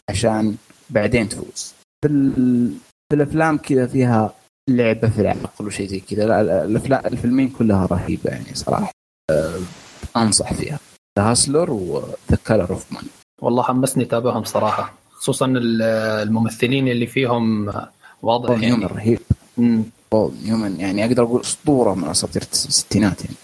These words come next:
Speaker 1: بول نيومان.
Speaker 2: حتى بال The Hustler فيه اللي هو بيبر لوري أتوقع، الممثلة كانت في توين بيكس كانت رهيبة جدًا. وجورج سي سكوت كمان هذا من الممثلين الرائعين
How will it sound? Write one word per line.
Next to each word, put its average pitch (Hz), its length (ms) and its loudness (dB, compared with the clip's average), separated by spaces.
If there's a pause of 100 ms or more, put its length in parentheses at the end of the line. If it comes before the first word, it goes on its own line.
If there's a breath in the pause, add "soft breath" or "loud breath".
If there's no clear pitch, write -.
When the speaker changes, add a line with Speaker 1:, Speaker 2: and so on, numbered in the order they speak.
(280)
Speaker 1:
بول 65 220 0
نيومان. - 180 -4 (360)
Speaker 2:
حتى 160 320 -2
بال 127 460 -4
The 127 220 -2
Hustler 127 280 -4
فيه 139 280 -2
اللي 123 160 -2
هو 120 520 0 (340)
بيبر 139 300 0
لوري 131 440 0
أتوقع، 127 500 -2
الممثلة 123 520 0
كانت 127 260 -2
في - 120 -4
توين 127 240 0
بيكس - 520 -4 (180)
كانت 123 280 0
رهيبة 120 320 2
جدًا. 120 440 0 (360)
وجورج 123 460 0
سي 139 300 -2
سكوت - 480 -4
كمان 117 400 0
هذا 120 160 2
من 113 140 0
الممثلين 117 520 2
الرائعين 110 460 2